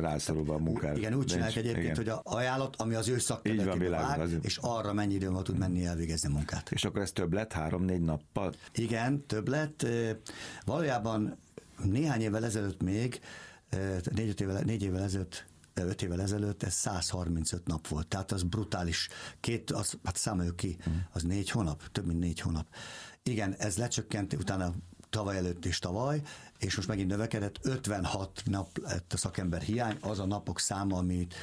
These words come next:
Speaker 2: várni kell egy szakemberre, hogy ő el tudja kezdeni a munkát nálunk. Miután azt mondtuk, hogy jó, jöhetsz. Tehát ötvenhat
Speaker 1: Mhm.
Speaker 2: nap lett. Ez egy kis növekedés, nem túl sok.
Speaker 1: Nem jelentős.
Speaker 2: Mondhatjuk azt, hogy ugyanannyi majdnem, mint volt.
Speaker 1: Mhm.
Speaker 2: Tehát, ö,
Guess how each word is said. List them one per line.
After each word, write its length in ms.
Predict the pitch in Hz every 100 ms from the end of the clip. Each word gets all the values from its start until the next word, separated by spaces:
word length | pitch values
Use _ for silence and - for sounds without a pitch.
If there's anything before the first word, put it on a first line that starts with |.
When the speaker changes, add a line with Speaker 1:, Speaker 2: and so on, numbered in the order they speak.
| -
Speaker 2:
várni 300 | 98 92 87
kell 180 | 92 85
egy 100 | 85
szakemberre, 520 | 101 - 92 82 82
hogy 140 | 85
ő 60 | 90
el 80 | 90
tudja 180 | 87 85
kezdeni 280 | 87 85
a 40 | 82
munkát 320 | 87 85 82
nálunk. 320 | 101 113 117 -
Miután 260 | 113 117 131
azt 140 | 120
mondtuk, 280 | 104 98 110
hogy 180 | 101 120
jó, 280 | 131 135 - -
jöhetsz. 480 | 87 78 80 - - - - - -
Tehát 280 | - 92 120
ötvenhat 280 | 110 104 98
Speaker 1:
Mhm. 60 | 87
Speaker 2:
nap 200 | 110 -
lett. 180 | 131 - - - -
Ez 120 | 135
egy 80 | 147
kis 200 | 151 -
növekedés, 540 | 120 120 117 113 -
nem 220 | 123 113
túl 220 | 104 107
sok. 200 | 98 -
Speaker 1:
Nem 120 | 85 87
jelentős. 240 | 85 82 139
Speaker 2:
Mondhatjuk 340 | 127 127 117
azt, 160 | 113 -
hogy 180 | 104 - - - - - _ -
ugyanannyi 340 | 104 101 95
majdnem, 340 | 95 92 90
mint 200 | 87 87
volt. 280 | 92 101 107
Speaker 1:
Mhm. 80 | 98
Speaker 2:
Tehát, 280 | 104 101 -
ö, 140 | 101